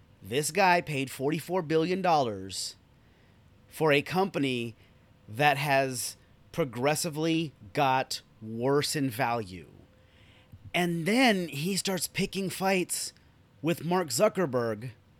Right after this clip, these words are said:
And Zuckerberg goes, "Oh,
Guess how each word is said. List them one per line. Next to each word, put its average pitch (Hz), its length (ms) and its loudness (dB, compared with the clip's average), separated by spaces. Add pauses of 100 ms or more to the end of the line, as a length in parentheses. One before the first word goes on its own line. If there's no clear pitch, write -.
(1040)
And 185 160 4
Zuckerberg 175 520 2
goes, 160 220 4 (120)
"Oh, 226 380 6